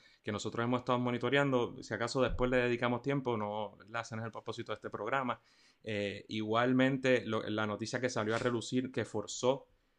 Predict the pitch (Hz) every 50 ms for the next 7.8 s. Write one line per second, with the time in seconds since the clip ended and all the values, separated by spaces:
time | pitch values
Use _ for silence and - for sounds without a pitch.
0 | _ _ _ _ - 113 110 107 107 101 104 - - 107 104 104 104 98 110 -
1 | _ _ _ _ - - 104 101 107 101 101 101 - - 120 120 120 120 117 123
2 | 123 123 - - 113 107 - - - 123 113 - 123 113 107 101 - - 117 127
3 | 127 120 123 123 123 120 120 117 120 127 131 127 - 139 123 120 113 107 - 113
4 | 107 107 107 107 107 107 110 113 - 123 123 120 117 113 - - 110 117 120 120
5 | 120 117 120 120 113 113 120 107 - 110 110 123 113 - 117 110 107 107 110 107
6 | 110 104 - 120 120 117 117 113 110 101 101 123 117 104 101 104 107 104 - 117
7 | 113 110 - 120 120 117 - 110 110 107 110 120 127 135 123 -